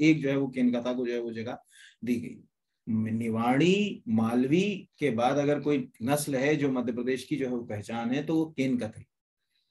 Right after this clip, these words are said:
ठीक है, ये याद रखना। और केन कथा की जो मेन जो है वो को-, नाम जो आया वो कहाँ से आया, मैंने क्या बताया था,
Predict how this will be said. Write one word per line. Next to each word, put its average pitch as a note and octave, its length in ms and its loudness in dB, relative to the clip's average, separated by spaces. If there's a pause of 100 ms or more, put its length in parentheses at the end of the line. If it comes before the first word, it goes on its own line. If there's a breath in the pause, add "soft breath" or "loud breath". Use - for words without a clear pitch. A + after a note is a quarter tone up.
(180)
ठीक G3+ 140 0
है, A#2 180 -2
ये C#3 140 2
याद B2+ 300 4
रखना। A#2 200 -8
और - 160 -12
केन E3+ 220 2
कथा F3 260 2
की F#3 140 0
जो F3+ 300 2
मेन D3+ 360 4
जो E3+ 100 2
है D3+ 160 0
वो D#3+ 360 -4
को-, B2+ 260 0
नाम C#3+ 340 4
जो D#3 100 6
आया C#3 180 4
वो E3 120 2
कहाँ C#3+ 240 -2
से D#3 120 -2
आया, D#3 80 2
मैंने D3+ 200 0
क्या D3+ 120 2
बताया C3+ 240 -2
था, D3 80 -2